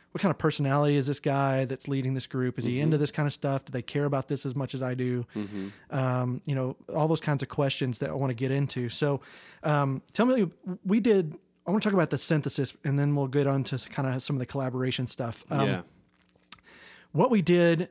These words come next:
Speaker 1: just to set you up to explain it, is we, we had a retreat at Pine Cove. All of us got there on Friday night late.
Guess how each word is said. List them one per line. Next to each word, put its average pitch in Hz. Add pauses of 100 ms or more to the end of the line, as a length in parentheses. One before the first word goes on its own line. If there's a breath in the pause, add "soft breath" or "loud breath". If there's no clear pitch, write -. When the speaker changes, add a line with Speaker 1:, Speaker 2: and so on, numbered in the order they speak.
Speaker 1:
just 165
to 156
set -
you 151
up 139
to 139
explain 160
it, 123
is 139
we, 147
we 147
had 156
a -
retreat 151
at -
Pine 143
Cove. 127 (540 loud breath)
All 151
of 156
us 156
got 147
there 151
on 135
Friday 139
night 135
late. 139